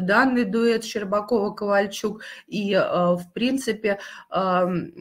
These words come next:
а, те, а, автор, с кем сотрудничает Ирина Щербакова, вообще получается очень и очень здорово. Так что, если кто-то её знает, большое ей, ам, спасибо, низкий поклон.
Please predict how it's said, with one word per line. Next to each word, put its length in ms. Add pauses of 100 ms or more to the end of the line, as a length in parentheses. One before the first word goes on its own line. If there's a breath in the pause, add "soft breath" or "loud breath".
(220)
а, 440 (460)
те, 360
а, 640
автор, 440
с 100
кем 220
сотрудничает 880
Ирина 220
Щербакова, 720
вообще 320
получается 680
очень 300
и 40
очень 320
здорово. 480 (380 loud breath)
Так 140
что, 160
если 320
кто-то 340
её 220
знает, 380
большое 540
ей, 380 (440 loud breath)
ам, 520 (600)
спасибо, 760
низкий 360
поклон. 540